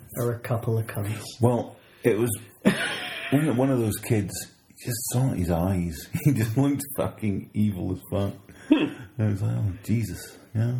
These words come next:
Speaker 1: And now
Speaker 2: He's
Speaker 1: he, he's married to Kate Middleton.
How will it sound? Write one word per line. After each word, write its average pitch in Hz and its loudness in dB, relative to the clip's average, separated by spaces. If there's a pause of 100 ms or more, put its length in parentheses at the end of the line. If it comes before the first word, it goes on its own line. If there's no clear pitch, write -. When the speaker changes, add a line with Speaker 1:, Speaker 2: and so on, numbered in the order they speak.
(280)
Speaker 1:
And 120 2
now 139 2
Speaker 2:
He's 113 0
Speaker 1:
he, 123 0 (200)
he's 113 2
married 123 2 (920)
to 120 2 (240)
Kate 143 2
Middleton. 120 -2